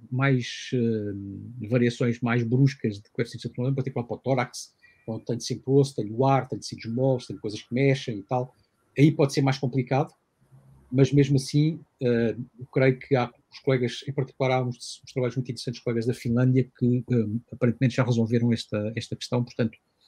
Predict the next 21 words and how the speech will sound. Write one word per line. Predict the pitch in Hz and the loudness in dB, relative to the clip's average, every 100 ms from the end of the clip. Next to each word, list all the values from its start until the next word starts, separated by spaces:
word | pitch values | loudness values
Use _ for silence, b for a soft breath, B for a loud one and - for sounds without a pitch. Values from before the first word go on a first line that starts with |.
| _ - | _ -14
se | - - - 165 | -14 -6 0 4
não | 175 | 6
está | - 151 | 4 2
completamente | 147 143 139 131 | 4 6 6 4
resolvida, | 135 127 123 147 160 170 b b _ | 4 4 6 6 6 2 b b _
eu | 131 | 4
não | 123 | 6
tenho | 143 139 | 6 4
certeza | - 131 120 | 4 2 2
que | - | 2
esteja | - 113 113 | 2 4 2
em | |
todos | - 143 127 | 4 4 4
os | - | 0
casos, | 135 131 131 | 2 2 0
está | - - 120 110 | -6 -4 -2 0
muito | 107 139 139 | 4 4 4
próximo | - 127 - 110 | 0 0 0 -6
de | |
estar | - 92 | -8 -10
resolvido. | - 85 | -10 -14